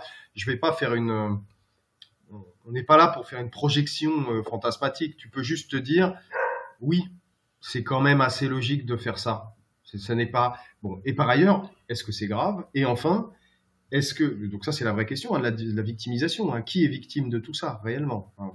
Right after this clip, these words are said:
c'est, c'est vraiment ça. Et ensuite, <clears throat> bah, c'est vrai que quand on inscrit un peu l'analyse, euh, des mouvements sociaux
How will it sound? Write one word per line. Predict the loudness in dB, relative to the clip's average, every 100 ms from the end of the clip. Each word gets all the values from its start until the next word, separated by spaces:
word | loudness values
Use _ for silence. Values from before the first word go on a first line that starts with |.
| -14
c'est, | -20
c'est | -20 -20 -16
vraiment | -8 -6
ça. | -4 -6 -8 -20 -20 -20 _ 0
Et | 4
ensuite, | 4 4 4 2 0 -16 _ _
<clears throat> | _ _ -2
bah, | 2 4 2 8 12 12 10 0 0
c'est | 2
vrai | 0
que | 0
quand | -4
on | 0 2
inscrit | 2 0 0 2
un | 2
peu | 2
l'analyse, | 0 2 0 2 0 0
euh, | 0 0 -2 -8 _ _ _ _ _ _ -8
des | 0
mouvements | 2 4 2 2
sociaux | -2 0 0 0